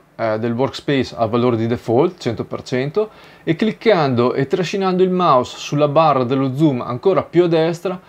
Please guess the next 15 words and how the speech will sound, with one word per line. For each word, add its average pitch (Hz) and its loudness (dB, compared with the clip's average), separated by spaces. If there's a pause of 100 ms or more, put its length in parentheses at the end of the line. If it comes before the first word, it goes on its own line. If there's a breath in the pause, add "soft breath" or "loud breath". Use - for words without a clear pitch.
(180 soft breath)
posso 139 -2
zoomare 160 2 (200)
in, 113 -6
in 147 0
e 120 -2
out. 107 -2 (720)
Ora, 220 0
capito 165 -2
cos'è 143 2
il 139 4
workspace, 175 0
spostiamoci 160 -2
più 147 0
a 139 2
destra, 123 0